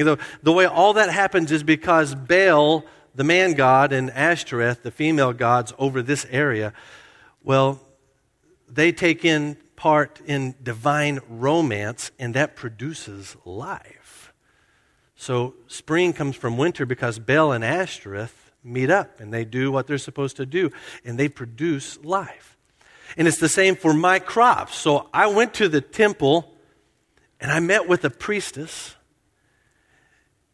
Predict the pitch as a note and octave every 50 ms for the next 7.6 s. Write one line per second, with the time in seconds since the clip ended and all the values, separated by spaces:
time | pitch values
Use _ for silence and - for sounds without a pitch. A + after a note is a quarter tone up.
0 | _ _ _ _ _ _ _ _ _ _ _ - C#3 D3 F3 F3 F3+ F3 F3 G3
1 | G#3+ G#3+ G3+ - G3 F#3 F3+ F3 F3 D3+ D#3 C3 C3+ B2+ B2+ C#3 D#3+ E3 F3+ F#3
2 | F#3+ G3 F3+ - E3+ F3 F3+ E3 - - C3+ B2 C3 D3+ E3+ F#3 F#3 D3 G#2+ G2+
3 | G2+ - C3+ - - - - - _ _ - D3+ C#3+ D3 D#3 D3+ D#3 D3 - -
4 | E3 D3 - C3+ C3+ B2+ B2+ D3 E3+ F#3 F3+ - D3+ C3 B2 B2 C3 - - C#3
5 | C#3+ C3+ B2+ - - - D#3 D3 D#3 D3+ - C#3+ C3 B2 A#2+ B2+ B2+ B2+ B2 B2+
6 | B2+ B2+ B2 B2 B2 B2+ C3+ C#3 C3 A#2 - - C#3 C#3 C#3 B2+ - B2 A#2+ B2
7 | B2+ C#3+ D#3 D3 - - G#2+ G#2 G#2+ G#2+ _